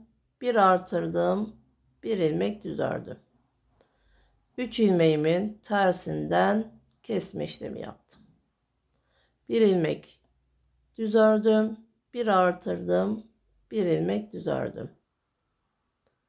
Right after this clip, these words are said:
Sırasına gelen üç ilmeğimi de kestim ve kenar ilmeğimiz.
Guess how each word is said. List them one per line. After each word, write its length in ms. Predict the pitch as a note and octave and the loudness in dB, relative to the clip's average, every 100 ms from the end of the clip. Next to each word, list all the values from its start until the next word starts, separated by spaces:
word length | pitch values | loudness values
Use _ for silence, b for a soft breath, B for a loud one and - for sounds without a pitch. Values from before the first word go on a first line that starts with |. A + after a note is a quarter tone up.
| _ | _
Sırasına 500 | - A#3 A3+ G#3+ F#3 | -4 0 0 0 0
gelen 480 | E3 D3 C#3+ C#3 - | 2 2 2 -2 -6
üç 280 | - G#3+ - | -8 -8 -2
ilmeğimi 580 | G#3 F3+ E3+ E3 D#3+ E3 | 0 2 2 0 0 0
de 320 | G3+ A3 G#3+ - _ _ | 2 2 0 -10 _ _
kestim 720 | _ G3+ D#3+ - - G#3+ G#3 A3 - _ _ _ _ _ _ _ _ _ | _ -6 -6 -8 -4 -2 0 -4 -12 _ _ _ _ _ _ _ _ _
ve 120 | A#3+ | -6
kenar 320 | A3 F3 D3 | 0 0 0
ilmeğimiz. 600 | - - - - - - | -4 -8 -10 -12 -16 -20